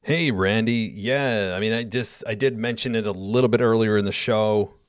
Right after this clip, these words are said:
unprovoked, of course. I just kinda brought it up. I'm glad you did dig in a little bit further here. Boy, you, <laughs> this is the final voicemail for the evening, I think, unless somebody sends me a voicemail as I'm recording this, which does happen. <clears throat> But as of this moment, this is the final voicemail, and then we'll get to Mister and Missus Casual Wrestling Fan. I know everybody's waiting for that,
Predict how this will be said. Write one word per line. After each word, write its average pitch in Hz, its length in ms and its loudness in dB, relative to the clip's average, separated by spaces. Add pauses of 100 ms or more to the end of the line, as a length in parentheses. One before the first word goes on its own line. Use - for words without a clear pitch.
(180)
unprovoked, 110 960 -2
of 90 140 -10
course. 98 240 -2
I 90 60 -2
just 85 180 -8
kinda 87 160 -8
brought 90 260 -2
it 87 80 -6
up. 92 140 -4
I'm 90 140 -8
glad 101 320 -6
you 95 60 -8
did 98 280 -2 (400)
dig 107 220 -2
in 110 80 2
a 107 60 -2
little 98 200 0
bit 90 140 -6
further 95 320 -4
here. 90 180 -4
Boy, 107 280 0 (320)
you, 120 100 -6 (220)
<laughs> - 200 -18
this 165 160 2
is 185 80 -4
the 160 80 0
final 156 240 0
voicemail 127 380 -2
for 117 100 -4
the 113 80 -2
evening, 120 300 -6
I 95 100 -6
think, 110 260 -4
unless 98 240 -4
somebody 98 440 -6 (300)
sends 110 340 -2
me 110 80 0
a 101 60 -2
voicemail 110 440 -2 (100)
as 110 200 2
I'm 107 100 0
recording 110 400 4
this, 113 180 0
which 101 200 -2
does 98 180 0
happen. 98 320 -4 (340)
<clears throat> 196 220 0
But 131 100 2
as 123 160 2
of 110 100 0
this 110 160 -2
moment, 107 260 2
this 104 160 0
is 95 80 -6
the 101 80 -2
final 98 260 -4
voicemail, 98 360 -2
and 95 80 -4
then 92 60 -4
we'll 92 80 -4
get 98 180 -4
to 98 80 -4
Mister 98 240 -4
and 95 60 -6
Missus 92 200 -8
Casual 95 320 -4
Wrestling 104 280 -2
Fan. 92 200 -8
I 101 60 -4
know 139 160 2
everybody's 151 340 0
waiting 139 180 0
for 107 80 -4
that, 82 260 -6